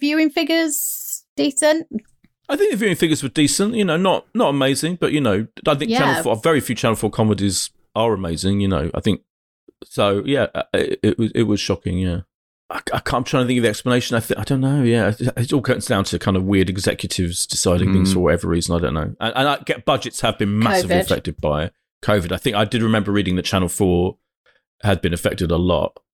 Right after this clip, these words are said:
Speaker 2: um, by covid and all of that. Yeah. Um, but it's a real shame. Game Face, you know, Game Face. I don't think that they've, I don't think it would, it's been officially axed, but I don't think it's been officially
Speaker 3: We've,
Speaker 2: renewed
Speaker 3: yeah,
Speaker 2: either.
Speaker 3: it's
Speaker 2: It's
Speaker 3: been
Speaker 2: another,
Speaker 3: a while, hasn't it,
Speaker 2: yeah,
Speaker 3: since we've
Speaker 2: that's
Speaker 3: heard what's
Speaker 2: another
Speaker 3: happening
Speaker 2: really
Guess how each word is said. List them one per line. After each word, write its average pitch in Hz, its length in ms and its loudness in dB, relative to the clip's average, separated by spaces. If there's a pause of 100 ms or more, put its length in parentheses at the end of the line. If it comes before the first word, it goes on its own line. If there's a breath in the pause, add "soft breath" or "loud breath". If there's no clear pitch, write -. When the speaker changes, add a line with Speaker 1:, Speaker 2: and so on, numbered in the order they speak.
(140)
Speaker 2:
um, 80 320 0
by 82 160 0
covid 82 400 -2
and 85 80 -4
all 82 160 -2
of 87 80 -8
that. 73 220 -2 (100)
Yeah. 85 240 -2 (760)
Um, 87 280 0
but 98 120 0
it's - 120 -4
a 104 60 0
real 98 180 2
shame. 87 460 -2 (400)
Game 196 240 0
Face, 85 340 -2
you 135 80 -2
know, 143 80 2
Game 151 240 0
Face. 107 180 -2
I 131 60 0
don't 196 160 0
think 160 120 -6
that 123 200 -2
they've, 123 300 0
I 117 80 0
don't 151 160 2
think 165 120 -4
it 127 40 -2
would, 127 180 2 (160)
it's 127 140 0
been 117 120 0
officially 135 400 0
axed, - 300 -2
but 123 60 0
I 113 60 2
don't 147 220 0 (100)
think 120 120 0
it's 101 100 -4
been 110 120 2
officially 113 340 0
Speaker 3:
We've, 135 160 4
Speaker 2:
renewed 101 140 0
Speaker 3:
yeah, 117 60 4
Speaker 2:
either. 151 120 4
Speaker 3:
it's 190 80 0
Speaker 2:
It's - 60 -4
Speaker 3:
been 208 80 4
Speaker 2:
another, 233 180 4
Speaker 3:
a 202 60 2
while, 123 240 2
hasn't 127 280 0
it, 123 40 4
Speaker 2:
yeah, 123 80 4
Speaker 3:
since 104 120 2
we've 101 80 0
Speaker 2:
that's - 20 0
Speaker 3:
heard 143 80 2
what's 101 100 2
Speaker 2:
another 139 180 2
Speaker 3:
happening 117 220 2
Speaker 2:
really 95 60 4